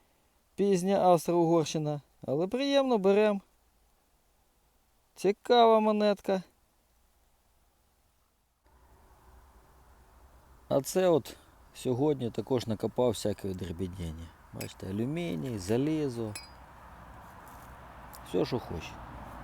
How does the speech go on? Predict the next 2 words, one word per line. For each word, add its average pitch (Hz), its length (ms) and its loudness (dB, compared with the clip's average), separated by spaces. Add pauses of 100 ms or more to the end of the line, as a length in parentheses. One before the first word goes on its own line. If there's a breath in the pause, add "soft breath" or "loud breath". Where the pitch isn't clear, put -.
(240)
Кулі. 160 420 4 (3500)
Шрапнель. 156 640 4